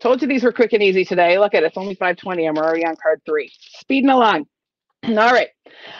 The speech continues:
um, the last one is this one. Now, I actually found this particular pattern, as cute as it is, this little bitty dahlia pattern, I found it hard to work with 'cause it's really quite,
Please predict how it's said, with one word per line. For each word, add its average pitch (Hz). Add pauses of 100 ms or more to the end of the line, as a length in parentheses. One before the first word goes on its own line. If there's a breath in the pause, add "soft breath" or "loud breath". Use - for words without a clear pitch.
um, 208
the 226
last 415
one 220
is 175
this 170
one. 143
Now, 208
I 233
actually 370
found 180
this 214
particular 262
pattern, 185 (100)
as 190
cute 269
as 330
it 277
is, 190 (1120)
this 196
little 208
bitty 202
dahlia 180
pattern, 220 (400 loud breath)
I 196
found 240
it 403
hard 220
to 214
work 185
with 156
'cause 165
it's 180
really 220
quite, 196